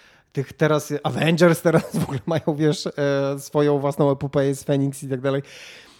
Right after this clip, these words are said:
I tak sobie myślałem, okej, no dobra, jakby skala poszła w górę,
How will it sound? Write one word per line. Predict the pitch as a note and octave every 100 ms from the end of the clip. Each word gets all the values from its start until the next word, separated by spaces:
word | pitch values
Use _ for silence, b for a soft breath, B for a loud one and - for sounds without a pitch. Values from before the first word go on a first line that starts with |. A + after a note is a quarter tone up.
| -
I | -
tak | F3+
sobie | A3
myślałem, | G3+ A3 A3+
okej, | B3 A#3+ F#3
no | G3+
dobra, | F#3+ D3
jakby | D3 D3+
skala | E3 - G#3+ A3
poszła | A3 G#3 A3
w | E3
górę, | D#3+ F3+ D3+ D3+